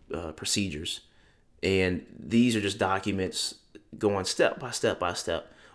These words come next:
on repeatable tasks, repeatable procedures that you can easily outsource. So for me, what I'm about to do, or what I believe is going to be worthwhile, is having someone update my blog.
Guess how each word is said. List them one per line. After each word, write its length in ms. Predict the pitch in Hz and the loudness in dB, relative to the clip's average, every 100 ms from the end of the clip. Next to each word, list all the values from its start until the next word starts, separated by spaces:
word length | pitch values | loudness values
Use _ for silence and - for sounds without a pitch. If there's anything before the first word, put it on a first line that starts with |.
| - | 0
on 420 | 107 101 95 92 | 2 4 2 0
repeatable 800 | 92 - 135 127 113 107 101 104 - _ - | -4 -2 0 2 4 2 2 -2 -16 _ -4
tasks, 500 | 117 95 95 95 95 | 2 4 2 0 -4
repeatable 320 | - 110 104 | -2 -4 -4
procedures 460 | - - 107 98 | -4 -2 -2 -2
that 140 | 95 92 | -4 -4
you 80 | 104 | -6
can 200 | 98 - | -6 -4
easily 360 | 104 101 95 | -2 0 0
outsource. 480 | 90 92 - 90 87 | 0 0 0 -2 -2
So 160 | - 98 | -2 -4
for 160 | 87 | 0
me, 400 | 113 170 131 117 - - - | 4 6 4 0 -6 -20 -4
what 140 | 98 | 2
I'm 160 | 110 151 | 4 4
about 180 | 104 90 | 2 2
to 80 | 95 | 0
do, 260 | 101 98 | 0 2
or 40 | 92 | 2
what 100 | 92 | 2
I 100 | 95 | 2
believe 360 | 95 113 123 | 4 4 6
is 300 | 104 92 - - _ | 4 2 -4 -12 _
going 140 | - 101 | 0 0
to 60 | |
be 100 | 98 | 0
worthwhile, 640 | 95 98 95 95 95 98 95 | 0 0 0 0 2 2 2
is 300 | 92 - - - _ | 0 -4 -10 -20 _
having 680 | - 107 101 98 92 90 - _ - - - | 4 4 6 0 0 -4 -8 _ -20 -14 -4
someone 800 | - 123 113 104 101 98 92 - - - - - - | 2 4 6 6 4 2 -2 -6 -14 -20 -20 -20 2
update 440 | 120 117 113 104 107 | 4 6 4 4 2
my 180 | 101 | -2
blog. 600 | 95 101 120 107 95 85 | 0 2 6 6 6 0